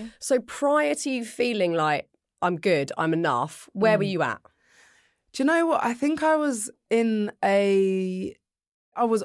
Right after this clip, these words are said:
Speaker 2: on a roller coaster. I think it was that I'd been on the road, I'd released album one, and then that had gone crazy, and then two, and then that had gone crazy, and it was amazing.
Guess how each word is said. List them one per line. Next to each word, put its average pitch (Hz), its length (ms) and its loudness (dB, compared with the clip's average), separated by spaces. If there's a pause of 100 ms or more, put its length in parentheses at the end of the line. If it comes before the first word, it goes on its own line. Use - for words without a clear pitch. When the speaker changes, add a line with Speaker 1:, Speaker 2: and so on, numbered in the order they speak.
Speaker 2:
on 175 360 2
a 165 100 -4
roller 156 220 -2
coaster. 147 540 -10 (260)
I 180 80 0
think 214 200 0
it 214 80 2
was 180 300 -2 (160)
that 175 500 2
I'd 175 420 2
been 220 160 2
on 226 100 0
the 208 80 0
road, 165 540 0 (280)
I'd 175 260 -4
released 208 300 0
album 190 320 0
one, 180 260 0
and 165 100 -4
then 190 180 -2
that 185 100 -2
had 175 100 -6
gone 180 140 -4
crazy, 170 260 -2
and 160 80 -4
then 170 120 -4
two, 175 440 -2
and 160 100 -4
then 170 120 -4
that 185 120 -2
had - 80 -6
gone 175 120 -2
crazy, 175 140 -2
and 196 100 -2
it 196 60 -2
was 196 120 0
amazing. 175 880 -2